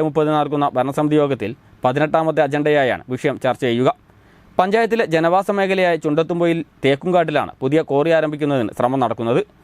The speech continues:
കുമാരനെല്ലൂർ വില്ലേജിൽപ്പെട്ട അൺസർവേ ഭൂമിയാണിത്. പദ്ധതിയുമായി ബന്ധപ്പെട്ട പബ്ലിക് ഹിയറിംഗ് ഈ മാസം ഇരുപതിന് രാവിലെ പത്തേ മുപ്പതിന് കോഴിക്കോട് കലക്ടറേറ്റ് കോൺഫറൻസ് ഹാളിൽ നടക്കാനിരിക്കെ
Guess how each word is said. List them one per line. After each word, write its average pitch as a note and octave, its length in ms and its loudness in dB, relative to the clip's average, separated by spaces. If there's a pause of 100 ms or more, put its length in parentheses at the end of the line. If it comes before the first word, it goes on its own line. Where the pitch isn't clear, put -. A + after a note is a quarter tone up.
(280)
കുമാരനെല്ലൂർ D3 560 2
വില്ലേജിൽപ്പെട്ട C#3+ 500 0 (340)
അൺസർവേ D3+ 480 2
ഭൂമിയാണിത്. C3 480 0 (680)
പദ്ധതിയുമായി G#3 500 2
ബന്ധപ്പെട്ട G3 320 -2 (140)
പബ്ലിക് E3+ 340 -2
ഹിയറിംഗ് F3 360 0
ഈ D#3 100 2
മാസം D#3+ 200 0 (100)
ഇരുപതിന് D#3+ 380 0
രാവിലെ D#3+ 320 0
പത്തേ D3+ 260 0
മുപ്പതിന് C#3+ 320 -2 (120)
കോഴിക്കോട് D3 420 2
കലക്ടറേറ്റ് C#3 480 0 (140)
കോൺഫറൻസ് D3 460 2
ഹാളിൽ D#3+ 240 2
നടക്കാനിരിക്കെ C#3+ 520 0